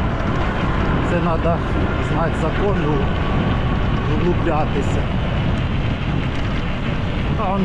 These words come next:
банери висять. Ось. Ми, мож-, можливо, хочемо купити, приїхали подивитися, правильно?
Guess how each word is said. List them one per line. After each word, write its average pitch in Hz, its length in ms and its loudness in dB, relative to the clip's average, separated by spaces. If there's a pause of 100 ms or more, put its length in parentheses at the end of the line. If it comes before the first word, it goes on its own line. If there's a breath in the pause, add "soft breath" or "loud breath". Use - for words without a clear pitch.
банери 214 400 2
висять. 143 600 -2 (160)
Ось. - 140 -2 (2500)
Ми, 175 100 2
мож-, 180 200 2 (280)
можливо, 165 520 2 (1500)
хочемо 170 460 0 (120)
купити, 190 320 -2 (140)
приїхали 165 640 -2
подивитися, 143 640 -2 (100)
правильно? 185 320 -2